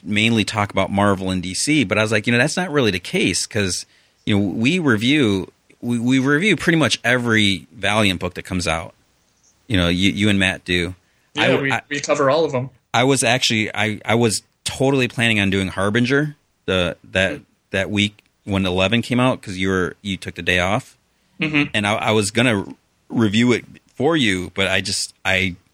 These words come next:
Speaker 1: having my meetings that I, I'm starting to have now on Wednesdays, I just, I didn't have time to do that. And, but it's like, we, we do, uh, usually at least one or, or two Image books, or, you know,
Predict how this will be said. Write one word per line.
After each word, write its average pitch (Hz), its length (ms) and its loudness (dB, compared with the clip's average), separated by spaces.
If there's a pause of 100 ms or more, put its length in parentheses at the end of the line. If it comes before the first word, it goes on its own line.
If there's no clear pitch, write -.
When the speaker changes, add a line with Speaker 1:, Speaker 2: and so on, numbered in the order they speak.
(500)
Speaker 1:
having 113 300 2
my 98 120 2
meetings 117 560 2
that 104 80 2
I, 104 200 0
I'm 104 140 0
starting 101 240 0
to 90 60 -6
have 98 180 -2
now 98 220 0
on 101 100 2
Wednesdays, 98 460 0
I 95 80 0
just, - 400 -2
I 95 80 0
didn't 90 140 -6
have 95 180 -10
time 107 240 0
to 92 60 0
do 101 200 2
that. 92 280 0
And, 92 360 -2 (1000)
but 123 200 0
it's 117 180 0
like, 123 120 2
we, 135 160 2
we 147 140 0
do, 165 260 2 (200)
uh, 110 160 0 (540)
usually 190 600 2
at 101 180 -2
least 160 440 0
one 95 400 2
or, 90 140 -2 (180)
or 92 100 -4
two 98 360 0
Image 107 340 0
books, 90 400 -2
or, 87 400 0
you 101 80 -4
know, 87 260 -4